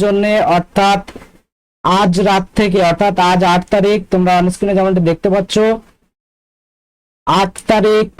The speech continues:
আট আট চব্বিশ থেকে তোমরা নয় আট চব্বিশ, অর্থাৎ আট তারিখ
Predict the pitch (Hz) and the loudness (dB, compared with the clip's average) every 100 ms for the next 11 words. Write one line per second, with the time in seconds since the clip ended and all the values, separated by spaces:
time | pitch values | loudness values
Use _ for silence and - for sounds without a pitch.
0 | - - _ _ _ _ _ _ _ _ | -16 -16 _ _ _ _ _ _ _ _
1 | _ _ - 156 180 185 196 190 - - | _ _ -6 -2 0 2 0 -4 -14 -16
2 | - 156 175 175 180 - - - _ - | -4 0 2 2 0 -4 -16 -16 _ -2
3 | 196 175 165 214 208 - 208 185 196 196 | 0 0 0 0 -2 -4 -4 0 0 0
4 | 196 190 _ _ 180 180 175 180 170 165 | -2 -6 _ _ -2 0 0 0 0 2
5 | 185 185 185 190 190 - - 160 170 175 | 2 2 2 0 -4 -8 -2 0 2 0
6 | 180 - - - 185 190 165 165 170 139 | -2 -10 -20 -4 0 0 0 0 0 -2
7 | - - _ - 160 160 196 190 185 - | -8 -16 _ -4 -4 0 0 0 -2 -14
8 | - - - - 165 190 - 226 214 | -20 -20 -20 -6 -2 -2 -2 -2 -2